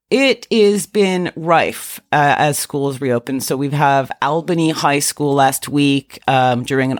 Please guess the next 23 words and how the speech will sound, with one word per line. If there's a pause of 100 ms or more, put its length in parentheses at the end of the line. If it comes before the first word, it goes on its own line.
online
freshman
orientation
session
was
disrupted
by
people
who
drew
obscene
pictures
and
engaged
in
racist
and
sexist
speech
in
a
chat
function.